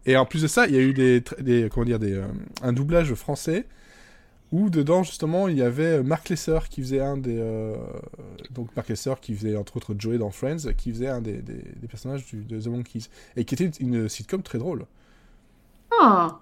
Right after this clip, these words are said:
Speaker 1: Mais sur,
Speaker 2: Hmm.
Speaker 1: euh, la vie du, du groupe, euh, voilà, l'espèce de Beatles, euh, un peu malheureux, quoi. On va dire
Speaker 2: Ouais.
Speaker 1: ça comme ça. Alors, Limited Partner,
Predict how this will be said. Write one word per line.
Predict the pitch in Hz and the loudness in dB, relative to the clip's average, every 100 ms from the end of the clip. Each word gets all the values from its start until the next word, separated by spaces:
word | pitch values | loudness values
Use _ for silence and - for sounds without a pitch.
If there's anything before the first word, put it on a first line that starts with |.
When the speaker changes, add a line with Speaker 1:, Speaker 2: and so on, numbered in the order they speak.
| - | 0
Speaker 1:
Mais | 123 196 | 4 4
sur, | 240 - 185 302 | 2 0 6 8
Speaker 2:
Hmm. | 165 135 | 10 8
Speaker 1:
euh, | 131 | 8
la | 131 | 6
vie | 127 147 208 | 6 4 0
du, | 139 123 120 | 0 0 0
du | 120 | -2
groupe, | 117 123 156 - | -4 -2 -4 0
euh, | 120 113 110 107 107 104 104 101 98 98 104 110 107 - - _ _ _ | 2 4 4 2 0 -2 -4 -4 -6 -8 -10 -14 -18 -20 -20 _ _ _
voilà, | 101 117 | -4 -4
l'espèce | 98 101 - 127 | -2 -6 -2 0
de | 120 | 0
Beatles, | 117 123 - 143 147 131 117 | -2 -4 2 4 4 0 -4
euh, | 107 104 104 101 107 104 104 107 107 107 104 104 120 | -2 -2 -2 -2 -2 -2 -4 -4 -4 -6 -8 -10 -8
un | 120 | -8
peu | 113 143 | -4 -2
malheureux, | 135 143 156 160 135 | 0 0 -2 -2 -4
quoi. | 110 107 - - - - - - | -6 -8 -12 -20 -18 -18 -18 -6
On | 127 | 0
va | - | 4
dire | 170 233 | 6 8
Speaker 2:
Ouais. | 226 | 6
Speaker 1:
ça | - | 4
comme | 135 151 | 0 -2
ça. | 139 110 107 - - - - | 0 -2 -2 -8 -20 -20 -2
Alors, | 190 185 135 127 | 4 6 6 4
Limited | 147 202 233 240 | 2 4 4 0
Partner, | - 214 - 165 190 | 2 0 2 0 0